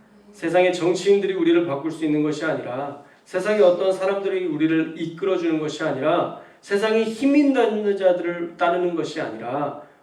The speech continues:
우리는 하나님의 손에 달려 있다는 사실을 저와 여러분들이 꼭 믿으시기를 주님의 이름으로 축원합니다. 그래서 사도 바울이 자랑했던 것은요, "나는 로마 시민이다"라는 것을 자랑하지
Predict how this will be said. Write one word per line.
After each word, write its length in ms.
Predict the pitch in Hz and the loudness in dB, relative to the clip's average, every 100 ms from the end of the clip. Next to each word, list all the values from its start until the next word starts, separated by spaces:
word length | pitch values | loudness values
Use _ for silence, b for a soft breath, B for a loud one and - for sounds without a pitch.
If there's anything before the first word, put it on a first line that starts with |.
| - | -10
우리는 640 | 135 156 160 160 160 - - | -2 2 4 2 0 -6 -14
하나님의 640 | - 226 262 262 254 240 | -6 -2 0 2 2 0
손에 320 | 233 214 214 | 0 -2 -2
달려 300 | 165 156 160 | 0 0 2
있다는 340 | 156 156 151 151 | 0 0 0 -2
사실을 640 | 135 131 143 180 156 B B | -4 -6 -2 0 -2 B B
저와 320 | - 139 139 135 | -10 0 4 4
여러분들이 460 | 135 131 135 139 | 2 0 -4 -6
꼭 460 | - 180 185 180 135 | -8 0 2 2 0
믿으시기를 640 | 135 156 - 147 143 143 | 0 0 -2 -6 -6 -6
주님의 340 | 139 147 147 147 | -4 -2 0 0
이름으로 280 | 139 135 135 | -2 -4 -6
축원합니다. 960 | - 160 151 160 143 131 - 208 226 B B B B | -6 -4 -2 -2 -2 0 2 2 0 B B B B
그래서 300 | - 202 233 | 2 4 4
사도 340 | 226 233 240 269 | 4 2 4 4
바울이 280 | 254 233 233 | 6 4 0
자랑했던 600 | 185 190 202 202 202 190 | 2 4 6 4 2 -2
것은요, 600 | 175 175 180 208 208 B B B - | -2 -4 -4 -2 -4 B B B 0
"나는 380 | 156 208 277 | 4 8 8
로마 360 | 262 208 254 277 | 8 6 8 8
시민이다"라는 1120 | 269 269 262 240 233 233 220 - 151 160 170 | 6 0 -4 -6 -4 -2 -2 -6 -6 -6 -4
것을 260 | 160 170 151 | -6 -6 -8
자랑하지 640 | 139 143 139 151 196 | -6 -6 -8 -8 -12